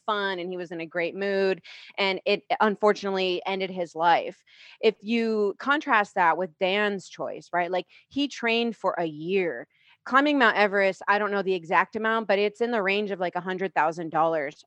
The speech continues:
per time <laughs> that you, that you climb Everest, all inclusive with everything that you have to buy. So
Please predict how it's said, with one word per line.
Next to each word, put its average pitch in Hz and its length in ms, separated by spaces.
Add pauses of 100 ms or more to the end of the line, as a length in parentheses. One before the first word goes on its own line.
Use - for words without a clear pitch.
per 240 280
time 180 580 (120)
<laughs> 240 280
that 208 160
you, 190 400
that 180 140
you 185 100
climb 185 260
Everest, 165 300
all 196 240
inclusive 185 460
with 156 100
everything 180 300
that 160 80
you 175 100
have 170 200
to 165 60
buy. 156 340
So 175 280